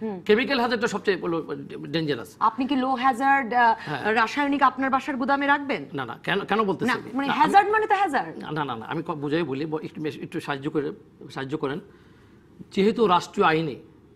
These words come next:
Speaker 2: ইন্টারন্যাশনাল আইনে,
Speaker 1: হুম।
Speaker 2: আমি ইতিমধ্যেই ডক্টর হেলাল,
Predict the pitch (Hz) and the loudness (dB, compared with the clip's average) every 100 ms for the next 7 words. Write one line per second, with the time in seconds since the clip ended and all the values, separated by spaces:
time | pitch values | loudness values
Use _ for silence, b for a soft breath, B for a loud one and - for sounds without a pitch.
0 | - - - 185 185 180 180 185 143 185 | -20 -20 -4 -2 -2 -4 -4 -2 2 2
1 | 165 - - 202 185 170 - 147 190 180 | 2 -2 -12 -14 -14 -14 -8 -4 -2 0
2 | 226 202 175 226 - - - - 143 156 | 0 0 2 0 -2 -14 -20 -8 -8 -4
3 | 160 160 170 135 | 0 4 4 2